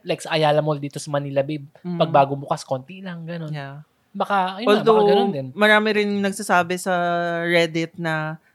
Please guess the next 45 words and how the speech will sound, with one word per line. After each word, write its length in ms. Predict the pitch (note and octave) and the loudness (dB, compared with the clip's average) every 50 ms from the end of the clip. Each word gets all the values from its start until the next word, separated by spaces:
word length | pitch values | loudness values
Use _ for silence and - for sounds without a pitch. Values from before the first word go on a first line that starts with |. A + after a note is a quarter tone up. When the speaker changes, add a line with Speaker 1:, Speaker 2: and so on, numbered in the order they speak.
| _ _ _ | _ _ _
Speaker 2:
medyo 300 | - F#3 F3+ E3+ F#3 F3+ | -4 -4 -2 -2 -2 -2
nagde-decline 600 | F3 E3+ E3+ E3+ E3+ F3 F3 - F3+ F3 E3+ E3 | -2 -2 -2 -4 -4 -4 -6 -4 -2 -2 -2 -2
na 120 | E3 E3 | -2 -4
rin 160 | E3 D#3+ D#3+ | -4 -4 -6
yung 120 | D#3+ D#3+ D#3 | -6 -6 -2
quality 400 | E3+ D#3 D3+ D3 D3+ D3 D3+ D3 | -2 -2 0 -2 -4 -8 -8 -8
ng 120 | D3 D3+ | -8 -8
Chowking. 380 | D3+ - D3+ C#3 C3+ - D#3 D3+ | -6 -4 -6 -6 -6 -8 -8 -2
Wh-, 200 | E3+ A3 A#3 - | 0 0 0 -2
which 220 | _ A3 B3+ B3+ - | _ -2 -2 -2 -2
is 120 | C4+ C4+ | -6 -6
na 280 | - B3+ B3 A#3+ A#3 A3+ | -4 -2 0 0 0 -2
feel 220 | A3+ A#3 A3+ G#3+ G#3+ | -2 -4 -6 -6 -4
ko 100 | G3+ G#3+ | -4 -4
rin 140 | G#3 G#3+ G#3 F#3+ | -4 -2 -2 -4
eh. 100 | E3+ D#3+ | -4 -4
Kasi 360 | - F#3 F#3 A3+ G#3+ G#3+ - _ | -6 -6 -6 -6 -8 -8 -12 _
parang 480 | _ G#3 G3+ G3+ G3+ G3 G3+ G3+ G3+ G3+ | _ -10 -10 -10 -10 -12 -10 -10 -10 -10
hindi 200 | G3+ G3+ G3+ G3+ | -10 -8 -8 -8
naman... 520 | G3 G3 G3 F#3+ G3 F#3+ F#3+ F#3+ F#3+ F#3+ - _ _ _ _ _ _ _ _ _ _ _ | -6 -6 -6 -6 -6 -6 -6 -8 -10 -10 -12 _ _ _ _ _ _ _ _ _ _ _
Although 400 | - B3+ D4 C#4+ E4+ A4 A4 G#4 | 2 4 4 6 6 6 6 6
ever 300 | A3+ B3+ B3+ B3 B3 C4+ C4+ | 6 6 4 4 4 0 0
since 260 | C4 - B3 A#3+ A#3 | 0 -2 -4 -4 -2
naman, 400 | - A#3+ G#3+ F#3 E3 D#3+ D#3+ F#3 | -2 0 4 4 4 4 4 0
hindi 120 | A3 A#3+ A#3+ | -2 0 0
naman, 280 | A3 G#3+ G#3+ A3+ B3 | -2 0 2 2 0
<laughs> 80 | - - | 0 0
hindi 80 | A3+ A3 | -2 0
ka 160 | A3+ C4 C4+ | 4 6 6
naman 200 | E4+ D#4+ B3+ A#3+ | 8 6 6 4
talaga 240 | A3+ A3+ A3 G3+ G#3 | 4 4 4 4 4
mag-expect 500 | G#3 G#3 G3 D3+ C#3 F3 - - G3+ F#3 | 4 4 4 4 2 2 0 0 -2 0
ng 160 | F#3 F#3 F#3 | 0 -2 -4
quality 480 | F#3 - F3+ E3+ E3 E3+ F3+ E3+ F3+ F3+ | 2 6 6 6 8 6 4 0 -2 -2
na 120 | E3+ E3+ | -2 -2
food 280 | E3 E3+ E3+ E3+ D#3+ D#3 | -4 -2 -4 -6 -6 -4
sa 80 | - | -6
Chowking. 520 | E3 D#3+ - D#3+ D3 D3+ D3+ D#3 D#3+ D#3 D#3 | -6 -2 0 -2 -2 -2 -4 -8 -10 -10 -6
Pero 280 | - F#3+ G3 G3 G3+ G3 | -4 -2 -2 0 0 0
Speaker 1:
Alam 220 | G3 G3 G#3 G3+ | 0 -2 -4 -4
mo, 180 | F#3+ E3+ D#3 D3+ D3 C#3 _ _ _ _ _ _ _ | -6 -6 -6 -6 -6 -8 _ _ _ _ _ _ _
ever 340 | _ E3 F3 F3+ E3+ F#3+ F#3 | _ -2 -2 -2 0 0 -2
since 360 | F3+ - F#3 F3+ F3 E3+ - | -2 -2 -6 -8 -8 -10 -10
na 120 | - F3+ E3+ | -6 -6 -4
nakumup-, 500 | E3 E3 D#3+ _ - F3 E3 F3 E3+ - | -4 -4 -6 _ -10 -8 -8 -8 -10 -12